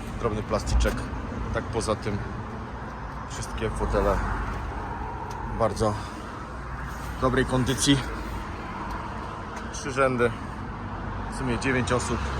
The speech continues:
klimatyzowane, każda przestrzeń, czyli trzystrefowo. Chłodzimy i podróżujemy komfortowo.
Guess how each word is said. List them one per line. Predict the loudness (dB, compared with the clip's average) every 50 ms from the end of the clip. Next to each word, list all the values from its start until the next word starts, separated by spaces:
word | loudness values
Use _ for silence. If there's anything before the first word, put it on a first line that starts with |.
| -2 -2 -2 -2 -2 -2 -2 -2 -2 -4 -4 -4 -4 -4
klimatyzowane, | -2 2 4 4 4 4 2 2 4 6 6 6 6 6 4 4 2 0 -2 -4 -4 -4 -4 -4 -4 -6 -6 -4 -4 -4 -2 2
każda | 4 4 4 4 4 2 2
przestrzeń, | 4 2 2 2 2 2 2 2 2 2 2 -2 -4 -2 -2 0
czyli | 0 0 0 0 0 0 -2 -2 -4 -4 -4 -4 -4 -4 -2 -2 -2 -2 -2 -2
trzystrefowo. | -2 0 0 -2 0 0 0 0 2 2 2 2 2 0 0 -2 -6 -6 -6 -6 -6 -6 -6 -6 -6 -6 -6 -6 -6 -4 -4 -4 -4 -6 -6 -6 -6 -6 -6 -6 -4 0
Chłodzimy | 0 0 2 2 2 4 4 4 2 2 -2 -6 -6 -6 -6 -4
i | -4 0
podróżujemy | 2 2 2 2 0 0 2 4 6 6 6 8 6 6 4 2 -4 -4 -4 -4 -2 -2 -2 -2 -2 -4 -4 -4 -4 -2 6 6 8 8 8 2 0 0 0 4
komfortowo. | 4 4 8 8 8 8 10 10 10 10 8